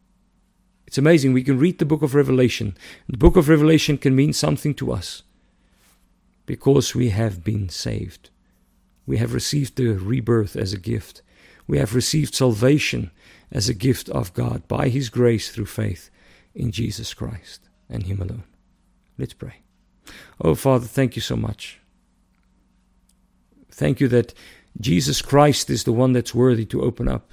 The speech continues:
the scroll and to break the seals. Oh, but above all,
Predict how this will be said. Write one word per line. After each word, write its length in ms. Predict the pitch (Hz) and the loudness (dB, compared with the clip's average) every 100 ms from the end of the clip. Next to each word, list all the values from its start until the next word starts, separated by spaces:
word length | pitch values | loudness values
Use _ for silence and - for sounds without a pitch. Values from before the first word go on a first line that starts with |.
| - | -10
the 260 | - 117 92 | -6 -4 -6
scroll 640 | 85 - 120 123 123 117 - _ _ _ _ _ _ _ - | -10 -8 0 2 2 -2 -10 _ _ _ _ _ _ _ -12
and 140 | 127 | -6
to 240 | 135 131 110 | -2 -2 -2
break 320 | 117 131 - | 0 0 0
the 80 | 117 | -6
seals. 680 | - 135 127 127 110 - - _ _ _ _ _ _ _ _ _ _ _ _ _ _ _ _ _ _ _ | -2 0 0 -2 -6 -14 -20 _ _ _ _ _ _ _ _ _ _ _ _ _ _ _ _ _ _ _
Oh, 200 | 117 127 | 0 0
but 160 | 120 113 | 2 -2
above 280 | 110 113 | 0 -2
all, 260 | 110 127 107 | -2 -4 -8